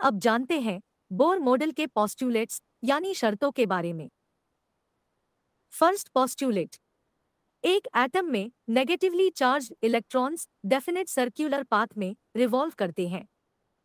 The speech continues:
उस path को orbit या shell कहते हैं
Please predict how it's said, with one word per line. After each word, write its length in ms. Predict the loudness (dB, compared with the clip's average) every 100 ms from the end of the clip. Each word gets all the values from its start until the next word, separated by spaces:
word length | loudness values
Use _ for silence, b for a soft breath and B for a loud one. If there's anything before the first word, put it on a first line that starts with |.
| _ _ _ _ 0
उस 140 | 0 2
path 260 | 2 2 0
को 120 | 0 0 4
orbit 400 | 2 4 -2 -4 _ -2
या 200 | 0 0
shell 340 | 0 0 0
कहते 380 | -2 -2 -2 -4
हैं 200 | -4 -8